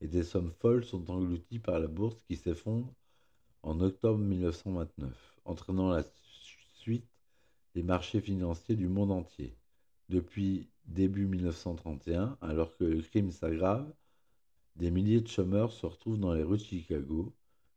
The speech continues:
Al Capone saisit l'occasion de combattre son image des pli-,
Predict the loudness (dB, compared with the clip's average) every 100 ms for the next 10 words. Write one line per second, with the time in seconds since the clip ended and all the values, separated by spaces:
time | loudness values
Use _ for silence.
0 | _ _ _ _ _ _ _ -2 -2 2
1 | 2 6 4 4 0 -2 2 2 4 2
2 | 2 2 0 0 2 4 4 2 -2 2
3 | 2 2 0 -2 -6